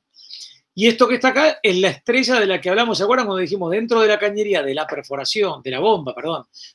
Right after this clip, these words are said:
dentro de la cañería de la bomba, que va dentro de la cañería de la perforación, va un eje que cada tres metros tiene una estrella de estas para que el eje no, no esté suelto dentro de la perforación.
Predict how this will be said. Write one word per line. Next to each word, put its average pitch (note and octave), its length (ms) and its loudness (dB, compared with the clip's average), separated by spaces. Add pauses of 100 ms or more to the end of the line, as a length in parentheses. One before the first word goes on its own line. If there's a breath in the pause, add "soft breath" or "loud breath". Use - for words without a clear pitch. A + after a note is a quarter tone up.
dentro G#3+ 300 4
de G3 80 6
la F3 140 2
cañería D3 420 -2
de F#3+ 80 2
la F3 120 2
bomba, E3 520 2 (400)
que D#3 160 -2
va D3+ 160 4
dentro G#3 460 2
de F3 80 2
la E3 120 -2
cañería E3+ 600 0
de D3 80 0
la C#3 140 -4
perforación, G#3+ 800 0 (640)
va F3 140 6
un G#3+ 160 4
eje A#3+ 520 0 (460)
que C#3+ 160 -10
cada C3 300 -6
tres G#3 240 -2
metros A#3 280 -4
tiene F3 160 -8
una E3 100 -6
estrella F#3+ 420 0
de G#3+ 120 4
estas - 680 -8
para C3+ 200 -8
que C3+ 120 -4
el C3 80 -4
eje E3 260 -2
no, C3+ 360 -8 (280)
no C#3 80 -12
esté C3+ 180 -6
suelto E3+ 540 6
dentro C#3 240 -8
de C3 60 -6
la B2+ 100 -8
perforación. A#2+ 640 -10